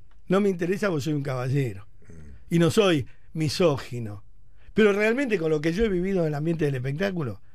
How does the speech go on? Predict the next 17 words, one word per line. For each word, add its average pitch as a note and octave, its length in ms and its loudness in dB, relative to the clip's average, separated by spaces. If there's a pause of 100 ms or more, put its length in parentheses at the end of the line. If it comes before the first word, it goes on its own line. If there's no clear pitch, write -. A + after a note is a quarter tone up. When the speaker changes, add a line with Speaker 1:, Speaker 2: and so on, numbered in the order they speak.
(220)
Speaker 1:
tendría E3+ 340 4
que D3 100 0
ser C3 320 0
misógino. - 580 -10 (840)
Porque D#3+ 240 4
hay F#3+ 80 4
minas G3+ 200 2
que D3+ 80 0
me C#3+ 120 0
repugnan. C3 680 -4 (720)
¿Entendés? D3+ 560 -2 (520)
Porque, D#3 340 4
¿sabés F#3 260 4
qué F#3 120 2
pasa? F3 480 0 (340)
Estoy F3+ 220 -2
podrido F#3 680 2